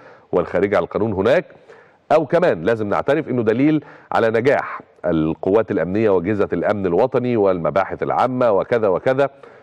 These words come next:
في بسط سيطرتها على الأوضاع هنا في المحافظات والمدن المصرية وتقزيم دور الإرهاب والإرهابيين إلى أبعد الحدود. وطبعًا جزء منه حالة من اليأس اللي أصابت الإرهابيين في عدم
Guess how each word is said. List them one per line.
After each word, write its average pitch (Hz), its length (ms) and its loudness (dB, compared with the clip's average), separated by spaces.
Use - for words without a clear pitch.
في 117 360 0
بسط - 380 -2
سيطرتها 101 580 0
على 92 180 2
الأوضاع 82 400 0
هنا 101 220 0
في - 60 -10
المحافظات 87 640 -2
والمدن 95 340 0
المصرية 120 640 0
وتقزيم 117 1160 0
دور 107 440 0
الإرهاب 90 460 2
والإرهابيين 87 760 -2
إلى 85 120 0
أبعد 85 340 0
الحدود. 67 360 -6
وطبعًا 185 420 2
جزء 170 400 0
منه 147 360 0
حالة 202 280 2
من 202 140 2
اليأس - 600 0
اللي 127 140 4
أصابت 110 400 0
الإرهابيين 95 580 0
في 127 140 0
عدم 120 220 2